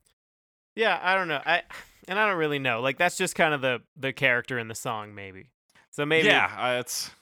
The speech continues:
Speaker 1: but it
Speaker 2: it
Speaker 1: does
Speaker 2: definitely
Speaker 1: kinda
Speaker 2: influenced by the, the era and how women were perceived there.
Speaker 1: Yeah, it does seem to be playing off that just 'cause, like,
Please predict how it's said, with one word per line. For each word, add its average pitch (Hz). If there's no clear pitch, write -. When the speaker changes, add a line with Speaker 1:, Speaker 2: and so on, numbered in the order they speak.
Speaker 1:
but 156
it 160
Speaker 2:
it -
Speaker 1:
does 170
Speaker 2:
definitely 156
Speaker 1:
kinda -
Speaker 2:
influenced 131
by 107
the, 92
the 92
era 90
and 87
how 90
women 90
were 87
perceived 90
there. 87
Speaker 1:
Yeah, 117
it 139
does 190
seem 185
to 160
be 156
playing 147
off 135
that 117
just 139
'cause, 131
like, 120